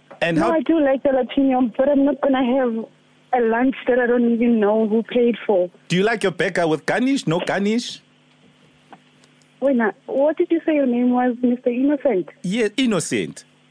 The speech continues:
Speaker 2: I'm not gonna take the lunch. I'm not gonna order anything. Thank you.
Speaker 1: You can have the burger with cheese, ma'am.
Speaker 2: Yo, yes,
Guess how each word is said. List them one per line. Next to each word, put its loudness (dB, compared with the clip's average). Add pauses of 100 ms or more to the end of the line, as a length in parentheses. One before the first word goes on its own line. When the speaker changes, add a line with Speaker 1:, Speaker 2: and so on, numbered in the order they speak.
(280)
Speaker 2:
I'm 0
not -2
gonna 0 (100)
take -2
the 0
lunch. -2
I'm -2
not -2
gonna -2
order 0
anything. -2 (340)
Thank 0 (100)
you. -2
Speaker 1:
You -2
can 0
have -2
the 0
burger -2
with -2
cheese, -4
ma'am. -8 (180)
Speaker 2:
Yo, 2 (920)
yes, -2